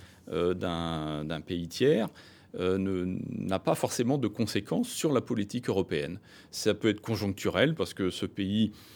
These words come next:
euh, bah aussi fait des économies d'échelle, par exemple, et souhaite se retirer de certains pays pour se concentrer sur d'autres.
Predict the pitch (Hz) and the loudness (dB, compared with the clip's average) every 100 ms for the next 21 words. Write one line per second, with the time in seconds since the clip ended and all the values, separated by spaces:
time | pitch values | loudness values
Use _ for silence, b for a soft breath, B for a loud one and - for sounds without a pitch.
0 | B - 82 87 85 82 80 78 85 85 | B -8 -2 0 0 -2 -2 -4 -6 -6
1 | - - 85 87 87 - 87 87 87 87 | -8 -6 -4 -4 -4 -2 -2 -2 -2 -2
2 | - 95 104 78 78 90 98 98 85 76 | 0 2 2 0 -2 -2 -2 -2 -4 -4
3 | - 92 - 82 82 - 90 85 - 82 | -2 -4 -2 -6 -6 -4 -4 -4 -4 -8
4 | 82 85 90 87 - - - 82 80 - | -8 -6 -4 -6 -8 -12 -12 -8 -8 -6
5 | 80 - 76 87 139 | -8 -8 -2 0 0